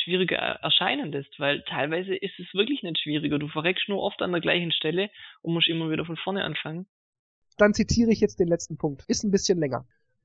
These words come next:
Speaker 2: „Wir wollen in neue Geschäftsbereiche einsteigen, die unabhängig vom Videospielplattform-Geschäftsbereich sind und dort unsere Stärken einsetzen. Seit zwölf Jahren,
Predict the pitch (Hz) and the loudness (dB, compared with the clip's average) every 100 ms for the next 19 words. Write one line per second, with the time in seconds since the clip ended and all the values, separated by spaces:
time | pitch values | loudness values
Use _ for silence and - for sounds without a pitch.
0 | _ 165 208 175 254 285 214 214 233 202 | _ 4 6 8 6 6 4 6 6 4
1 | - 254 - 165 151 143 - 143 151 - | 2 -2 0 0 2 0 -2 -2 -2 0
2 | 156 196 185 175 247 262 - 196 196 - | 0 0 0 2 4 6 6 4 4 4
3 | 185 165 233 202 - 165 - 151 - 151 | 4 6 4 4 2 -2 0 -2 0 0
4 | 143 143 156 - - 139 135 - 170 214 | 2 -2 -4 -6 -6 -2 -2 -2 -4 -6
5 | - - 160 - 170 175 180 180 175 - | -10 -10 -6 4 6 6 2 -2 -4 0
6 | 196 190 151 131 127 127 - 113 107 _ | 2 2 -2 -6 -6 -8 -10 -16 -20 _
7 | _ _ _ _ - 160 175 - - 214 | _ _ _ _ 0 4 6 4 8 8
8 | - 196 220 165 180 | 8 6 4 4 -4